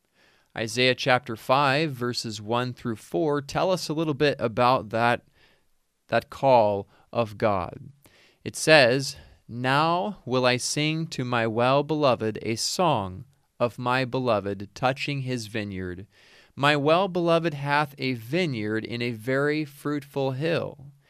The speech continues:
And he fenced it, and gathered out the stones thereof, and planted it with the choicest vine, and built a tower in the midst of it, and also made a winepress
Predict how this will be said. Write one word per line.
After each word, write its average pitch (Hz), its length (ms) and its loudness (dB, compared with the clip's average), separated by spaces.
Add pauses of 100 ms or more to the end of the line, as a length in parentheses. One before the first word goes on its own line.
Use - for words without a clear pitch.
(380)
And 123 380 2
he 160 160 0
fenced 185 520 -4
it, - 220 -6 (140)
and 120 420 -2
gathered 117 420 4
out 139 260 2
the 156 100 -2
stones 165 540 -4
thereof, 95 520 -2
and 127 240 -6
planted 147 560 -4
it 113 240 -2
with 139 280 -4
the 156 100 -4
choicest 165 880 -4
vine, 110 800 -4 (540)
and 120 420 0
built 135 240 0
a 160 80 -2
tower 127 640 2 (100)
in 107 160 -10
the 104 60 -6
midst 131 380 -4
of 104 120 -6
it, 85 200 -6 (160)
and 95 120 -10
also 135 460 -2
made 131 240 -2
a 160 60 0
winepress 139 920 -2